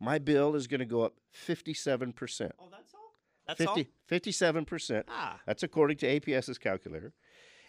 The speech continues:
Speaker 1: If I go to the Saver Choice, my bill's gonna go up thirty-six percent.
Speaker 2: Oh,
Speaker 1: If I
Speaker 2: even
Speaker 1: go to
Speaker 2: better.
Speaker 1: Saver Choice Plus,
Speaker 2: It just
Speaker 1: my
Speaker 2: keeps
Speaker 1: bill's
Speaker 2: going
Speaker 1: gonna
Speaker 2: down.
Speaker 1: go up forty-one percent.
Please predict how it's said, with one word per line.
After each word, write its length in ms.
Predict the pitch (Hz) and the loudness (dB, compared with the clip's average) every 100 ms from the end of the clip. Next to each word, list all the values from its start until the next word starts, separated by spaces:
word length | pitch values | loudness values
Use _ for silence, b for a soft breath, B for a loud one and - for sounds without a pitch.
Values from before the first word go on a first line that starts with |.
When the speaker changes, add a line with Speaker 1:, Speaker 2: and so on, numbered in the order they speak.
| b | b
Speaker 1:
If 180 | 151 151 | 2 4
I 140 | 147 | 2
go 220 | 131 160 | 4 4
to 120 | 170 170 | 4 0
the 100 | 139 | -2
Saver 420 | - 196 233 196 | 2 2 4 2
Choice, 600 | - 113 107 139 - - _ | 0 2 2 0 -6 -14 _
my 280 | 101 110 104 - | -6 -2 -2 -4
bill's 280 | 104 120 113 | -2 0 0
gonna 100 | 110 | -2
go 120 | 107 | 0
up 160 | 104 - - | 0 0 -2
thirty-six 640 | 147 160 156 - 78 - - - | -2 0 -4 -6 -8 -10 -18 -18
percent. 420 | 87 - 80 - _ _ b - | -14 -10 -10 -10 _ _ b -4
Speaker 2:
Oh, 240 | 440 294 | -2 0
Speaker 1:
If 120 | 131 139 | 2 4
I 80 | |
Speaker 2:
even 100 | 135 | 6
Speaker 1:
go 80 | 165 | 8
to 60 | 165 | 8
Speaker 2:
better. 120 | 160 | 6
Speaker 1:
Saver 320 | 190 190 202 | 6 6 6
Choice 340 | 190 185 170 - | 2 2 2 0
Plus, 400 | - 214 226 - | -2 2 2 0
Speaker 2:
It 40 | |
just 100 | - | 2
Speaker 1:
my 120 | 139 | 4
Speaker 2:
keeps 100 | 131 | 6
Speaker 1:
bill's 240 | 151 175 175 | 4 4 4
Speaker 2:
going 80 | |
Speaker 1:
gonna 120 | 160 151 | 2 4
Speaker 2:
down. 100 | 147 | 6
Speaker 1:
go 120 | 147 | 6
up 200 | 139 - - | 6 2 -4
forty-one 680 | 175 185 170 135 107 95 117 | 4 6 6 4 2 -2 -8
percent. 420 | - 104 101 95 | -10 -8 -6 -6